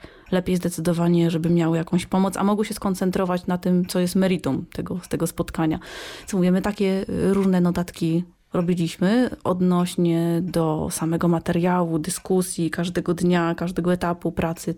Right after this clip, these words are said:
też. Więc to jest tak, y, fajnie, fajnie podsumowane. Myślę, że jak się to zbierze do, no, w całość, opracuje, to, to wyjdzie podręcznik, z którego naprawdę pokolenia będą mogły korzystać, a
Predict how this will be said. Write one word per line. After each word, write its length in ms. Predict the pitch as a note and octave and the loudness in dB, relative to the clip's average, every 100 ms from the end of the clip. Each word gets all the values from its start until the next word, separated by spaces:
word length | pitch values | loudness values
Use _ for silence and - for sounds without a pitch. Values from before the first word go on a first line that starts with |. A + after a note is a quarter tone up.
| _ | _
też. 400 | F#3 E3+ B3 - - - - - - - | 0 0 0 -6 -14 -20 -20 -20 -16 -4
Więc 180 | F#3 - | -2 0
to 100 | F#3+ | 2
jest 200 | F#3 F3+ | 2 2
tak, 280 | F3 - - F#3+ F#3 F#3 - G#3 - _ _ - - | -4 -6 -8 -6 -4 -4 -4 -6 -8 _ _ -16 -12
y, 20 | |
fajnie, 480 | - - A#4 G#3 F3 | -6 0 2 2 2
fajnie 240 | F3+ B3 B3 | 2 0 0
podsumowane. 720 | C4 - B3+ B3 A3+ F#3 F#3 | -2 2 4 4 2 0 0
Myślę, 340 | G#3 - G#3 | -2 0 0
że 140 | G#3 | 0
jak 160 | G3 G3 | -4 -6
się 100 | - | -8
to 140 | G#3 F#3 | -6 -4
zbierze 460 | F3 F#3+ F#3 F3+ | 0 0 2 2
do, 240 | E3+ E3+ F3+ - - - - - - - - - - - F#3 | 2 -2 -4 -10 -20 -20 -20 -20 -20 -20 -20 -18 -12 -6 0
no, 100 | G3 | 0
w 80 | - | 0
całość, 640 | F#3+ F3+ D#3+ G#3+ - - - - - | -2 0 0 -2 -6 -12 -16 -14 -8
opracuje, 640 | - F3 - F#3 F3+ F3+ | -4 -4 -2 0 2 0
to, 460 | F#3 F3 E3 E3 F3 | 0 -2 0 0 0
to 100 | F3+ | 0
wyjdzie 320 | F3 F#3 E3 F3+ | 2 2 2 0
podręcznik, 600 | G3 F3+ F3+ - E3+ - | 2 2 2 2 -2 -4
z 80 | |
którego 320 | - F#3 E3+ F3+ | -6 -2 0 2
naprawdę 480 | E3 E3+ E3+ E3 | 2 0 0 -2
pokolenia 460 | E3+ F3 E3+ E3+ E3+ | -4 -2 0 2 0
będą 280 | F3 E3+ E3+ | 0 -2 0
mogły 500 | E3+ E3+ F3 E3+ E3+ | -2 0 0 0 -2
korzystać, 640 | E3+ E3+ F3 - F3+ - - | -2 -2 -4 -4 -6 -6 -10
a 360 | D#3 D#3 D#3 | -6 -2 -2